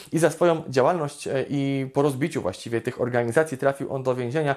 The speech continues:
w którym spędził czterdzieści sześć lat. I w tych więzieniach on będzie po prostu musiał już umrzeć. E, będzie on przewożony z miejsca na miejsce, więc będzie bardzo ciężkie, e, miał życie,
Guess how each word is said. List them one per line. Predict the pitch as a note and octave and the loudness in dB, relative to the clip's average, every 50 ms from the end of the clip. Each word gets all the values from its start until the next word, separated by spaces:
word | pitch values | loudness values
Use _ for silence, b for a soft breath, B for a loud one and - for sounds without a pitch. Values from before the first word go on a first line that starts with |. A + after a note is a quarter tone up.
| B B B B B | B B B B B
w | |
którym | B - E3 D#3+ D#3 | B 0 0 0 0
spędził | D#3 - E3 D#3 D3+ C#3+ C#3+ | 2 2 2 2 2 0 -2
czterdzieści | C#3+ - - - D3 B2+ A2+ A#2 A2+ - - B2 | -4 -4 -4 -2 -2 -2 0 -2 -4 -4 -4 -6
sześć | - - G#2+ G#2+ A#2 | -2 -2 -2 0 2
lat. | B2 G2+ G2 - B B B B B B | 2 2 2 0 B B B B B B
I | F#3 | 0
w | |
tych | - G#3 F#3 D#3+ | 2 2 4 4
więzieniach | D3+ B2+ A#2+ A#2+ A#2 A2+ A#2 - | 2 2 2 0 -2 -2 -2 -4
on | A2 A2+ | -4 -2
będzie | A2 G#2 G#2+ G#2 G2+ G2 | -2 -2 0 0 0 -2
po | - - | -2 -2
prostu | - - - - - C#2 | -4 -4 -4 -4 -6 -8
musiał | C#2+ - - - - - | -4 -2 0 0 0 0
już | - - - - | -4 -6 -8 -6
umrzeć. | - G2+ G2 F#2+ - - - B B B B B B B | -2 0 0 0 0 -2 -6 B B B B B B B
E, | B2 C3 C#3 | 6 6 6
będzie | C#3+ E3+ F3 F3 F3 | 6 6 6 6 4
on | D#3 | 6
przewożony | D#3+ E3 D#3+ E3 D#3 E3 D#3 B2+ G#2+ | 4 6 6 6 6 6 4 4 2
z | G#2+ | 2
miejsca | C3 C#3 C3+ - C3 | 2 0 2 2 2
na | B2 A#2 | 2 2
miejsce, | C3 D#3 D3+ D3+ - - G#2 | 4 2 0 0 -2 -4 -2
więc | G#2 G#2+ A2 A#2+ B2+ | -2 -2 -2 0 0
będzie | C3+ C3 C3 | 0 2 2
bardzo | B2+ C#3+ C#3+ C#3 B2+ A#2+ A#2 | 2 2 2 2 0 -2 -4
ciężkie, | - B2 - - - G#2 G2+ B B B B B B | -4 -6 -6 -4 -4 -6 -6 B B B B B B
e, | - B2 B2 A#2+ A#2+ | 4 4 6 6 4
miał | B2 C3+ C3 B2 | 4 2 2 2
życie, | C3+ E3+ D#3 - D3+ C3 | 2 0 0 2 0 0